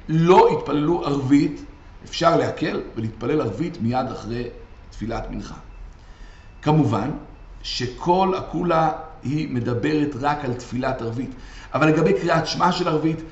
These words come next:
ודאי שכל המתפללים חייבים לחזור על קריאת שמע של ערבית אחרי צאת הכוכבים, כי הרי כל המחלוקת של רבי יהודה ורבנן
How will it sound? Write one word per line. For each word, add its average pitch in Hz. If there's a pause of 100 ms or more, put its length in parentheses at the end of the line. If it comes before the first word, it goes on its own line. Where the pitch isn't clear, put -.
(160)
ודאי 185
שכל 175
המתפללים 151 (260)
חייבים 156
לחזור 131
על 123
קריאת 131
שמע 135 (320)
של 139
ערבית 127
אחרי 123
צאת 123
הכוכבים, 123
כי 151
הרי 143
כל -
המחלוקת 180 (600)
של 156
רבי 139
יהודה 170
ורבנן 160